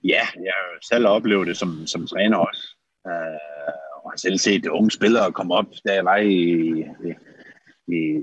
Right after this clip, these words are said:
i Kansas City også. Øh, lidt mere følsom, øh, end, øh, end generationerne før.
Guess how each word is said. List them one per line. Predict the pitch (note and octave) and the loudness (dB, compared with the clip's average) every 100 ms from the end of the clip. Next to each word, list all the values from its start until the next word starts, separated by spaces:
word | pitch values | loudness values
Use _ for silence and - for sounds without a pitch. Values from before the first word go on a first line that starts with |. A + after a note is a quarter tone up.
| - | -6
i | - | -8
Kansas | - G#2+ G2+ | -2 -2 -2
City | - A#2 | 0 2
også. | G#2+ G2+ A#2 - - - - F#2 | 4 2 0 -4 -6 -10 -12 -10
Øh, | F2+ E2 E2+ D#2+ D#2 - _ _ _ _ _ _ _ _ - | -10 -8 -8 -8 -10 -14 _ _ _ _ _ _ _ _ -4
lidt | B2 - | -2 2
mere | C3+ B2+ | 2 2
følsom, | D3 D3 - G2+ E2+ - _ _ | 0 0 0 -2 -2 -14 _ _
øh, | G#2+ F#2+ E2+ E2 D#2+ D#2 - _ _ _ _ _ _ _ _ _ - | -4 0 2 0 0 -4 -6 _ _ _ _ _ _ _ _ _ -2
end, | F#2 F2 E2+ | -2 0 -2
øh, | E2+ E2 E2 D#2+ D#2 - _ _ _ _ _ _ _ _ _ - | 0 2 0 -2 -10 -16 _ _ _ _ _ _ _ _ _ -8
end | F2+ E2 | -6 -4
generationerne | F#2 F2+ F2+ B2+ B2 F#2+ E2 | -4 -4 -2 0 2 2 0
før. | - B2+ B2 - | 2 2 2 -4